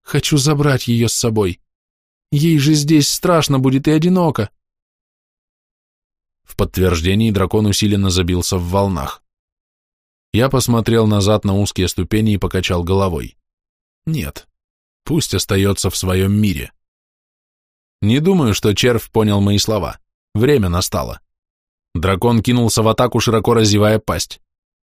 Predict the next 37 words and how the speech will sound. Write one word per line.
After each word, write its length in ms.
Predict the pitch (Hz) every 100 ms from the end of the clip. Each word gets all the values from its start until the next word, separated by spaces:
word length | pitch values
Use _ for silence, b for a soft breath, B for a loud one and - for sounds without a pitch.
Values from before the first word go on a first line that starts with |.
| _ _ b b
И 100 | 87
хоть 280 | - 98 -
перед 260 | 104 101
нами 200 | 104 101
был 200 | 95 101
детеныш, 460 | 95 90 147 107 -
я 100 | 98
машинально 480 | 107 113 113 113 110
схватил 360 | - 101 113
Серегу 320 | 104 107 107
за 100 | 101
воротник 360 | 98 98 120 113
и 40 |
оттащил 460 | 104 - 104 - 113
его 240 | 104 104
от 100 | 104
воды. 280 | 107 101 76 - _ _ _ _ _ _
«Пальма!» — 520 | - 226 214 180 151 113
закричал 520 | 101 107 107 107 95
он. 140 | 87
«Это 140 | 120 190
же 140 | 240
я!» 560 | 226 247 247 220 139 - _ _ _ _ _ _ _ _ _ _ _ _ _ -
Червь 260 | 139 135
захлебнулся 600 | 110 107 107 101 113 -
в 60 | 101
атаке, 300 | 101 107 98
сводя 300 | - 95 101
ее 280 | 98 92 90
в 100 | 92
ноль, 200 | 110 98
и 40 |
с 40 |
шумом 380 | - - 110 98
ушел 260 | 98 95 92
под 180 | 104 85
воду. 240 | 67 55